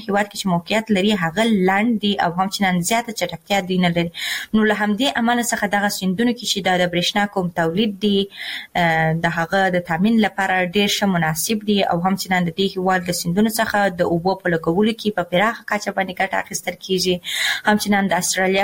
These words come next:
پر خلاف، ا، نیوزرلینډ، ا، ډېر باران لرونکي هیوادونو له جملو څخه شمیرل کیږي. یعنې استرالیا هغه هیواد دی چې په زیاته کچه سره باران پکې، یعنې تود اقلیم لرونکي هیوادونو له جملو څخه و.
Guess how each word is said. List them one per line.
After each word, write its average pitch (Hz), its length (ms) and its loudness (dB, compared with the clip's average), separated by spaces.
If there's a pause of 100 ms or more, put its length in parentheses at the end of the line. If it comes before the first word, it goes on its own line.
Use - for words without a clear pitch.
پر 190 120 -10
خلاف، 190 360 0
ا، 180 160 4 (480)
نیوزرلینډ، 180 680 2
ا، - 800 -2
ډېر 214 420 2
باران 185 340 0
لرونکي 220 440 0
هیوادونو 202 420 2
له 190 60 0
جملو 190 260 0
څخه - 280 -6
شمیرل 180 220 0
کیږي. 185 340 -4
یعنې 254 160 4 (120)
استرالیا 196 400 0
هغه 196 220 0
هیواد 185 360 2
دی 226 100 0
چې - 160 -8
په 185 80 0
زیاته 208 260 0
کچه 240 240 -4
سره 294 360 0
باران 185 260 2
پکې، 180 400 -6
یعنې 175 240 2
تود 269 360 0
اقلیم 180 260 -2
لرونکي 220 380 0
هیوادونو 185 320 2
له 170 120 -2
جملو 170 300 -2
څخه - 220 -6
و. 175 180 0